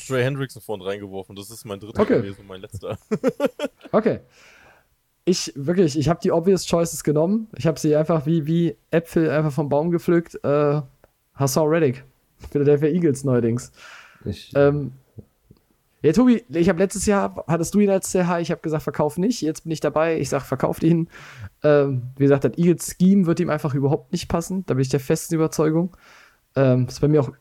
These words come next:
Speaker 2: übelst weit runtergefallen jetzt im, im Zuge dieses, dieses Trades. Ist auch sehr, das, was, ähm,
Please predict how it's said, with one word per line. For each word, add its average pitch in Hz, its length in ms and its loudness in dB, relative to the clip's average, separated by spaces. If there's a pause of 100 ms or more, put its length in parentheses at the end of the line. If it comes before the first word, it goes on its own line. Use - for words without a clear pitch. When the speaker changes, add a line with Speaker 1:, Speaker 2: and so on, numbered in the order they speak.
Speaker 2:
übelst 170 360 4
weit 139 120 2
runtergefallen 160 600 0
jetzt 160 240 -6
im, 143 200 -2
im 139 160 -4
Zuge 151 260 -2
dieses, 139 360 -6
dieses 143 340 -6
Trades. 151 420 0 (840)
Ist 139 160 -2
auch 160 140 2
sehr, 147 460 2
das, 139 260 -4
was, 135 380 -4
ähm, 123 480 2